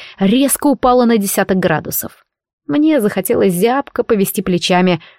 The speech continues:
а вот секретарь, наверное, давно занимал свою должность, потому что невозмутимо заметил.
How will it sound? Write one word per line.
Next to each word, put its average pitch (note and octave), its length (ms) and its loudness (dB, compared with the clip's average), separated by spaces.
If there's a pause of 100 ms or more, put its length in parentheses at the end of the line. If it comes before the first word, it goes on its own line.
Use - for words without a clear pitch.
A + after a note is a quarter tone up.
(180)
а E3 100 -4
вот F3+ 140 0
секретарь, - 600 -2
наверное, G#3 460 2
давно F#3 440 2
занимал C4+ 420 2
свою C#4 240 2
должность, F#3+ 640 0 (240)
потому D4 260 0
что C#4+ 160 0
невозмутимо A3+ 720 2
заметил. E3 680 -4